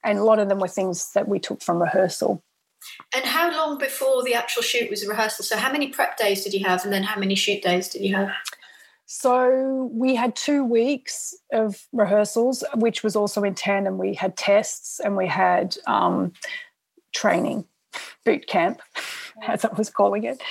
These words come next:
Speaker 1: So they all had to kind of go off and do their various things, 'cause there was painting, there was lithography, there was sculpting and clay work. There was also understanding what the pots was, like, what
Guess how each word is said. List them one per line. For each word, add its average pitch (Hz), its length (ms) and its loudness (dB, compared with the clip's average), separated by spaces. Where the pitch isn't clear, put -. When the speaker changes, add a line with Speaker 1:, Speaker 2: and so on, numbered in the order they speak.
Speaker 1:
So 220 160 2
they 214 160 2
all 214 100 2
had 220 180 4
to - 80 -6
kind 233 220 4
of 208 160 2
go 220 280 4
off 214 220 2
and 214 120 -2
do 214 180 0
their 196 140 2
various 190 420 2
things, 190 400 -2
'cause 233 140 2
there 226 100 4
was 226 140 0
painting, 220 600 0
there 190 60 -2
was 196 140 -4
lithography, 196 840 0
there 190 140 4
was 196 180 -2
sculpting 185 640 0
and 180 140 -4
clay 185 320 0
work. 175 460 2
There 196 160 0
was 208 160 0
also 220 480 4
understanding 214 840 0
what 214 380 2
the 226 60 0
pots - 400 -6
was, 247 420 2
like, 196 220 4
what 202 200 0